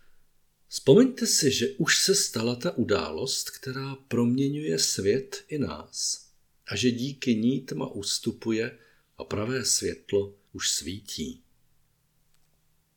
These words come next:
A ještě slova požehnání. Lidský hřích, ani svůj vlastní, ze světa nevymítíme,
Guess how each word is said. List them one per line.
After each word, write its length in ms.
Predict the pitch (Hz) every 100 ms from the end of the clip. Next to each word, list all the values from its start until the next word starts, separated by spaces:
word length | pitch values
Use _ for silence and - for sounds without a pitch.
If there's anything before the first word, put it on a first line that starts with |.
| _ _ _ _ - - - - _ _ _ _ _ _ _ _ _ _ _ _ _ -
A 60 |
ještě 280 | 85 87 -
slova 340 | 101 - 95 -
požehnání. 1040 | - 87 98 85 104 104 107 107 117 120 - _ _ _ _ _ _ _ _ _ _ _ _ _ -
Lidský 680 | - 135 - - - 180 165
hřích, 840 | 90 92 101 151 156 - - - - _ _ -
ani 240 | 98 104
svůj 320 | 101 101 98
vlastní, 680 | 95 113 - - 113 101 - - - _ _ -
ze 180 | -
světa 520 | 123 - 123 120 117 113
nevymítíme, 1160 | 107 110 113 107 107 101 101 101 101 98 95